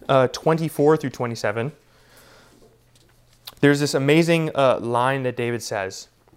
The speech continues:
And he's, uh, talking with God. This is after his throne has been established, after God has made a promise to him. In verse twenty-four, he says, "And you," referring to God, "establish for yourself your people Israel to be your people forever.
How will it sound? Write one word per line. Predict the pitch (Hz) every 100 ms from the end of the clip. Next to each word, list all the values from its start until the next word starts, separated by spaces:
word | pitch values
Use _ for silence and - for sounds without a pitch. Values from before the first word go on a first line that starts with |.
| _ _ _ _ _ -
And | 123
he's, | 117 110
uh, | 113 107
talking | - 120 123
with | 110
God. | 107 92 120
This | 139
is | 131
after | 131 160 - 147
his | 143 131
throne | 139 147
has | 151
been | 143
established, | 139 147 135 139 -
after | 131 151 147
God | 139 135
has | 135
made | 127
a |
promise | 123 131 123 120
to | 131
him. | 127 123 135 _ _ _ _ _ - _ _
In | 127
verse | 131 165
twenty-four, | - 175 170 160 147 123 143 - _ _ _
he | -
says, | 135 131 120 117 - _ _ -
"And | 151 131
you," | 123 175 202 113 135 214 _ -
referring | 123 135 151
to |
God, | 131 107 113
"establish | 139 - 156 165 160
for | - 170
yourself | 180 - 131 131
your | 131 156
people | 175 - 151 156 139
Israel | 127 117 104 127 - - - -
to |
be | 135 165 202
your | 170 143
people | 143 120 127 120 123 _
forever. | - - 135 127 85